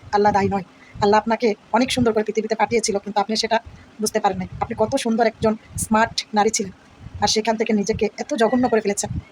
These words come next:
তো ঠিক আছে, এই ভিডিওতে এখানে সমাপ্ত। আপনাদের গুরুত্বপূর্ণ মতামত কমেন্ট বক্সে জানাবেন, কমেন্ট করে। ভিডিওটা বেশি বেশি শেয়ার করে দিবেন,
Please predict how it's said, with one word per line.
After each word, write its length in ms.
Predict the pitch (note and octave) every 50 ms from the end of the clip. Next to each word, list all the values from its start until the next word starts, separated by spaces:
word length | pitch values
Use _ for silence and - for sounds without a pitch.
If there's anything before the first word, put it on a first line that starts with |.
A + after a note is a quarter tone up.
| - - - - - - - - - - - - - - - - - - - -
তো 80 | C#4 C#4
ঠিক 140 | E4+ -
আছে, 140 | D#4 D4+ D#4 D4+ - - - - - - - - - - - - - - - -
এই 80 | A#3 A3
ভিডিওতে 380 | A#3 A3+ A#3+ A3 A3+ A#3+ B3 - - -
এখানে 220 | A3 G#3 A#3+ A3 A3
সমাপ্ত। 300 | - G#3+ A3 - - - - - - - - - -
আপনাদের 300 | - G#3 - A3 G#3+ A3+ A3 -
গুরুত্বপূর্ণ 380 | A3+ A#3 - A#3 A#3+ A#3 A#3+ A#3
মতামত 300 | A3 G#3+ A3 A3 A#3 A#3 -
কমেন্ট 300 | A3 G#3+ G#3+ A3 - - A3
বক্সে 220 | A#3 A3+ - B3
জানাবেন, 260 | G#3+ G#3+ G#3 G#3 - - - - - -
কমেন্ট 180 | - A3 A3 A3
করে। 140 | A3+ A3+ - - - - - - - - - - - - - - - -
ভিডিওটা 380 | A3 A3 A#3+ C4+ C4 C4 C4 B3+
বেশি 160 | A3+ G#3+ A#3+
বেশি 160 | A#3+ A#3+ B3
শেয়ার 200 | A3+ - A3+ G#3+
করে 120 | G#3+ A3+ A3
দিবেন, 180 | G#3 G3 G#3